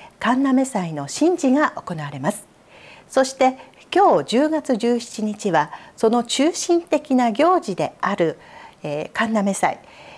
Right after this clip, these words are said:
内宮の御正宮におきまして、天皇陛下の使いである勅使をお迎えして行われることになっています。収穫に感謝し、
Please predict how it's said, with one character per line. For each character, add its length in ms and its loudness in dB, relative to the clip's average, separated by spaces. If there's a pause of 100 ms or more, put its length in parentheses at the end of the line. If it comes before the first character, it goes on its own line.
(800)
内 320 2
宮 220 4
の 380 2
御 120 0
正 300 2
宮 240 0
に 180 -2
お 60 -10
き 200 0
ま 120 0
し 140 -10
て、 320 0 (340)
天 220 4
皇 100 4
陛 240 0
下 140 -6
の 160 -8
使 340 -2
い 80 -4
で 140 -2
あ 120 0
る 240 -2 (200)
勅 260 -2
使 200 0
を 140 0
お 80 -6
迎 300 0
え 60 2
し 80 -12
て 220 2
行 180 -6
わ 180 -6
れ 80 -8
る 120 -8
こ 100 -8
と 120 -2
に 100 0
な 100 -8
っ 20 -12
て 160 -8
い 100 -8
ま 140 -4
す。 120 -12 (840)
収 300 0
穫 320 -2
に 160 -6
感 300 0
謝 180 -6
し、 240 -6